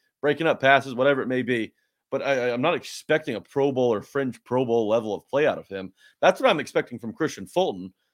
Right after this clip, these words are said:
I think Christian Fulton could be a Pro Bowl player this next season, but Farley's just gotta be able to hold, hold the wall, right? You ever watch Game of Thrones?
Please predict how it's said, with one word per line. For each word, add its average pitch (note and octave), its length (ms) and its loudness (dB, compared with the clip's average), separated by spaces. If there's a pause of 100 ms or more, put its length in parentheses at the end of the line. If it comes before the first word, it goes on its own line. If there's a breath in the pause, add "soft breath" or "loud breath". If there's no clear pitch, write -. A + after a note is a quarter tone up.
(160)
I D3 80 4
think D#3+ 240 -2
Christian C3+ 240 -6
Fulton G#3+ 320 2
could C3 120 -6
be A#2 100 -2
a G#2 60 -2
Pro G#2+ 220 -2
Bowl G2 160 -4
player G2 300 -4
this F#2 180 -10
next F#2 200 -8
season, F#2 340 -10 (320)
but B2+ 100 -10
Farley's G3+ 320 6
just E3 140 -10
gotta D3+ 160 4
be C3+ 100 0
able C3+ 140 2
to A2 80 0
hold, B2 280 -2
hold D#3+ 360 2
the E3 80 2
wall, A#2 360 4
right? G#2 200 0
You A#2+ 120 0
ever C3+ 120 0
watch C3+ 240 2
Game C3+ 160 0
of B2 80 -6
Thrones? C#3 360 0